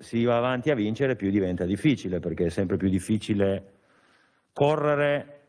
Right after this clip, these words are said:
facendo attenzione che, che non ti vengano a prendere, che non inseguire qualcuno che, che vuoi andare a prendere. Però questo credo che vada preso come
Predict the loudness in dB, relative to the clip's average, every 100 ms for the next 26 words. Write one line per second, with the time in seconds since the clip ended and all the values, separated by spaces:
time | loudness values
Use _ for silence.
0 | _ _ _ _ _ -6 0 2 2 2
1 | 0 2 2 2 0 0 2 2 0 -2
2 | -4 -8 -2 0 2 2 2 2 2 2
3 | 0 0 0 2 0 2 0 0 2 0
4 | -2 -2 0 0 0 -2 0 0 2 0
5 | -2 -2 -4 -6 -2 0 2 0 0 -2
6 | -6 -10 _ _ _ _ _ _ -2 0
7 | 0 -4 -8 -6 -8 -8 -16 -20 -20 -20
8 | -20 -2 0 2 0 0 -2 -2 -4 2
9 | 2 2 2 0 0 2 2 2 0 0
10 | 0 2 2 0 -2